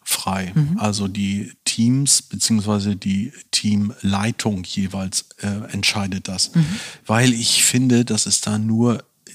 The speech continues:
Speaker 1: teamindividuelle oder sogar personenindividuelle Lösungen geben kann. Es gibt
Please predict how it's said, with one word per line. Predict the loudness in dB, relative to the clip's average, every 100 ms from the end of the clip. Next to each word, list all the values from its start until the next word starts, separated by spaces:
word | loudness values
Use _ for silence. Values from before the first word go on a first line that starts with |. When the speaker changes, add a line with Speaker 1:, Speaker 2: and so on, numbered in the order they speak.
| -4
Speaker 1:
teamindividuelle | 0 0 0 2 0 0 2 4 4 2 2
oder | 2 4 2
sogar | 0 2 4 4 0 0
personenindividuelle | 0 0 0 2 2 4 4 4 2 0 0 0 -2 -2
Lösungen | 0 0 -2 -2
geben | -4 -4
kann. | -4 -2 -4 -8 -14 -14 -12 -4
Es | 0 2 2
gibt | 0 0 -12